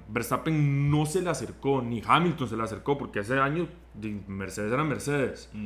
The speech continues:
Speaker 1: No se le acercaron al mae. Y obviamente están chocándose ellos dos atrás, pero en la sprint no chocaron ellos dos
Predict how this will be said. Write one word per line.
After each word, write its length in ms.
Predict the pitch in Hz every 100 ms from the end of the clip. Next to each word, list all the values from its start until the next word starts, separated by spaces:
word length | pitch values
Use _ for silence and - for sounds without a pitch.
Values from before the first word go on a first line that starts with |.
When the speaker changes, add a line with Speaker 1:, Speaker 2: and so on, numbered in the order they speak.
| 95 87 87 - - -
Speaker 1:
No 280 | 117 123 120
se 100 | 156
le 80 | 175
acercaron 520 | 156 110 - 143 131
al 80 | 92
mae. 300 | 107 131 113
Y 40 | 131
obviamente 480 | 110 113 139 151
están 240 | - 117 127
chocándose 560 | 147 - 143 143 139 123
ellos 220 | 135 139
dos 200 | 143 139
atrás, 440 | 131 143 147 180 - - - - - - -
pero 240 | - 123 117
en 60 |
la 60 | 107
sprint 600 | - - 135 185 262 - - -
no 160 | 117 117
chocaron 520 | 117 131 131 135 156
ellos 220 | 131 139
dos 320 | 139 170 196